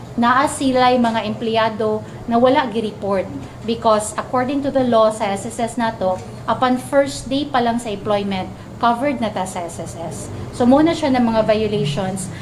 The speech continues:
na among ginaatubang o among ginapreparar pag-file sa mga complaint sa atong mga, ah, business establishments.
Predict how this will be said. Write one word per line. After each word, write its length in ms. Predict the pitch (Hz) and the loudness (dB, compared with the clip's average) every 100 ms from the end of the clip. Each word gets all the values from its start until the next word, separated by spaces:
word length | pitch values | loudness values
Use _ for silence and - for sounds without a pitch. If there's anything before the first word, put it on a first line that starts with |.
| - | -8
na 220 | - 214 214 | 0 2 4
among 460 | 240 285 285 285 - - 214 | 4 2 2 -2 -6 -8 -4
ginaatubang 880 | 226 233 226 208 262 254 208 202 214 | 0 2 0 0 0 0 0 0 -2
o 160 | 196 190 | -6 -4
among 320 | 185 214 233 | -2 0 -2
ginapreparar 960 | 220 208 196 214 208 233 208 190 190 185 - | -2 -2 -2 -2 0 0 2 0 -2 -4 -8
pag-file 640 | - 226 226 - 233 254 262 | 0 0 0 -2 0 0 -4
sa 160 | - | -4
mga 400 | 196 190 190 185 180 - - | -4 -4 -2 -4 -6 -14 -2
complaint 560 | 226 220 202 196 196 | -2 0 -4 -4 -4
sa 240 | - 185 175 | -6 -6 -6
atong 240 | 190 180 | -6 -6
mga, 280 | 175 170 165 160 156 - - - - | -6 -6 -6 -8 -10 -12 -14 -14 -6
ah, 240 | 180 175 165 | -2 -2 0
business 320 | 226 226 220 | 0 0 -4
establishments. 960 | 190 - 156 - 120 - - - - - | -6 -8 -8 -8 -8 -10 -10 -12 -12 -12